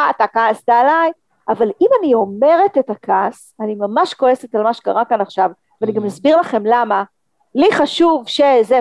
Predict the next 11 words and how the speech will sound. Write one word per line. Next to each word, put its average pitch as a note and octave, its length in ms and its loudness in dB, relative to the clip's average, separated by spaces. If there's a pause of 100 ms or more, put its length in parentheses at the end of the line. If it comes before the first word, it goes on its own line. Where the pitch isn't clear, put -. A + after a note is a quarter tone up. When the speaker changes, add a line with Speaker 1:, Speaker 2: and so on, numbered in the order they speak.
Speaker 1:
וזה, C4+ 400 0
ואני G#3+ 380 -2
רואה B3+ 220 2
שאתם... C4+ 460 0 (500)
אז G3+ 160 -4
אפשר - 240 -4 (180)
להקשיב D#4 460 -2
לזה F#4 360 2
רגע. - 260 -4 (960)
ואז - 420 0 (100)
כאילו E4 360 2